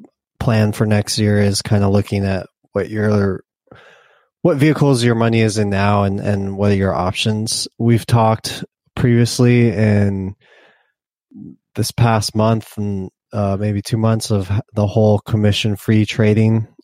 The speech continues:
and how that's kinda changing everything. And maybe this is the year or even the decade to be like a broker, like a, a broker agnostic,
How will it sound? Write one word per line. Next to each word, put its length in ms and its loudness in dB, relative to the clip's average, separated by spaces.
and 340 0
how 200 2
that's 360 0
kinda 300 0
changing 440 -2
everything. 440 2
And 160 0
maybe 520 2
this 180 -4
is 240 0
the 120 0
year 440 2
or 160 4
even 240 2
the 80 0
decade 580 -2
to 80 -4
be 460 -2
like 200 -2
a 20 -8
broker, 640 -2
like 200 -2
a, 140 -2
a 180 -12
broker 480 0
agnostic, 1000 -4